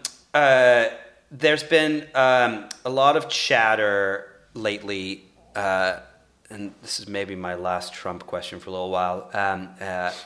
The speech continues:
but there's been a lot of chatter lately about, um, people saying that Twitter should ban Trump.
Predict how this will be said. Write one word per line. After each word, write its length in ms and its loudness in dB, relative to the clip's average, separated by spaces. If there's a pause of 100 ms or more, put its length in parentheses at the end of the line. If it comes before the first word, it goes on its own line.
but 120 -8
there's 100 -8
been 100 -2
a 60 6
lot 160 6
of 60 0
chatter 300 2
lately 540 -4
about, 640 2
um, 220 0
people 280 -10
saying 340 -8
that 180 -8 (400)
Twitter 280 2
should 280 -6
ban 320 -2
Trump. 340 -8